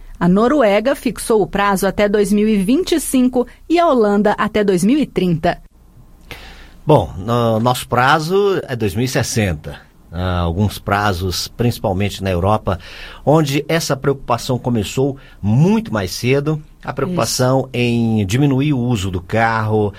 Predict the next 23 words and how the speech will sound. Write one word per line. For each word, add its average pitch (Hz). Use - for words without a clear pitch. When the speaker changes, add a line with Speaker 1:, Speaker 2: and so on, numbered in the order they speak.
Speaker 2:
em 117
algumas 117
grandes 123
capitais. 113
Londres, 120
por 95
exemplo, 101
o -
centro 95
expandido 101
de 87
Londres, 113
você 110
até -
pode 156
circular 110
com 113
seu 113
carro, 90
mas, 147
ma-, 113
seu 117
carro, 80